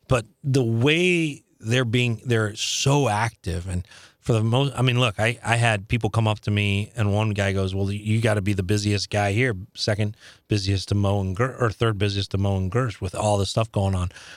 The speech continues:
Uh, I had an agent come up to me and say, "They are involved in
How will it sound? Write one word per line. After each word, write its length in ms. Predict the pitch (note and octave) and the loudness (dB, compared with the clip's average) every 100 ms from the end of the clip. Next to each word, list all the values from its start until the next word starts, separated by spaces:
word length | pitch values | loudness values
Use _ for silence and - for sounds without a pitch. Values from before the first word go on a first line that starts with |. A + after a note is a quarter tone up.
| - - | -12 -2
Uh, 60 | A2+ | 2
I 220 | G2 G2+ | 2 2
had 120 | G#2+ | 2
an 80 | G#2 | 2
agent 340 | A2 B2+ G#2+ | 2 2 0
come 120 | G2 G2+ | 0 0
up 120 | F#2+ | 0
to 80 | G2+ | 0
me 80 | |
and 100 | G2 | 0
say, 140 | F#2+ F#2+ | 0 -2
"They 280 | G2 A#2+ C#3+ | 2 2 2
are 220 | A#2+ A#2 | 0 0
involved 640 | G#2 G#2+ G2+ G2+ G#2 A2+ | 2 0 0 0 0 0
in 140 | A2 | -2